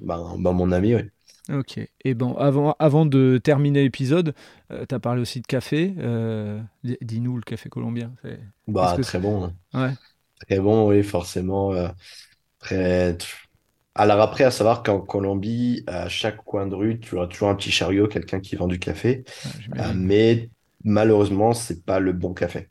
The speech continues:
Speaker 1: C'est-à-dire que
Speaker 2: Ouais.
Speaker 1: le, le bon café, l'exporter, comme dans beaucoup de, de,
Speaker 2: Mhm.
Speaker 1: ben, tu sais, hein, au Chili, j'en parlais aussi avec le
Speaker 2: Oui.
Speaker 1: saumon, par exemple.
Speaker 2: Oui, oui, oui.
Speaker 1: Euh, avec l'avocat aussi, euh, qui, en fait, les, leurs meilleurs produits sont, euh,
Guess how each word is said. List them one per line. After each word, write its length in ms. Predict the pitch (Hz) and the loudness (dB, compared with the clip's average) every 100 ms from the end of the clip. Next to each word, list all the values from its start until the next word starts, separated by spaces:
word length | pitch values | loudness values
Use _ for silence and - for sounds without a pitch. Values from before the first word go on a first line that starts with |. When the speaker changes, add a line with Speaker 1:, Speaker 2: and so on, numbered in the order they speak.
| _ | _
Speaker 1:
C'est-à-dire 340 | - 82 71 | -10 -8 -4
que 40 | 85 | -2
Speaker 2:
Ouais. 60 | |
Speaker 1:
le, 60 | 85 | 0
le 120 | 87 | 0
bon 340 | 87 92 95 98 | -2 -2 0 0
café, 340 | 92 90 92 | 0 -2 0
l'exporter, 680 | 95 87 - 87 - 95 98 | 0 -2 -6 -6 -4 -4 -6
comme 180 | - 87 | -6 -2
dans 120 | 82 | -2
beaucoup 400 | 85 90 87 104 | -2 -2 -2 0
de, 280 | 92 85 85 82 | 2 0 -2 -2
de, 80 | 135 | -2
Speaker 2:
Mhm. 200 | 135 135 - | -2 -6 -10
Speaker 1:
ben, 160 | - 98 - | -8 -6 -8
tu 100 | - | -6
sais, 100 | - | 0
hein, 120 | 110 117 | 4 6
au 120 | 104 | 4
Chili, 320 | - 101 117 | 4 4 4
j'en 140 | 113 | 4
parlais 240 | 85 92 95 | 2 2 2
aussi 180 | 90 101 | 2 0
avec 140 | 101 | 0
le 80 | 92 | 0
Speaker 2:
Oui. 80 | 139 | 2
Speaker 1:
saumon, 240 | 156 107 110 | 2 0 -2
par 180 | 92 | -4
exemple. 360 | 92 98 113 123 | -2 0 -2 0
Speaker 2:
Oui, 120 | 151 - | -2 -2
oui, 120 | 131 123 131 | -6 -6 -8
oui. 140 | 123 - | -8 -4
Speaker 1:
Euh, 20 | |
avec 760 | 87 90 87 87 87 92 101 101 | -2 0 0 -2 -2 -2 0 0
l'avocat 520 | 101 104 104 117 120 | 0 -2 2 2 2
aussi, 440 | 113 - 113 117 | 0 -4 -4 -2
euh, 120 | 90 90 | -4 -8
qui, 340 | - 98 92 92 107 | -10 -10 -8 -8 -2
en 40 | |
fait, 280 | 107 113 113 | 0 2 4
les, 120 | 101 | 4
leurs 240 | 98 101 | 4 4
meilleurs 300 | 104 110 113 | 6 6 4
produits 420 | - 110 104 117 139 | 2 4 4 2 0
sont, 420 | - 95 90 87 | 0 0 0 -2
euh, 160 | 85 | -4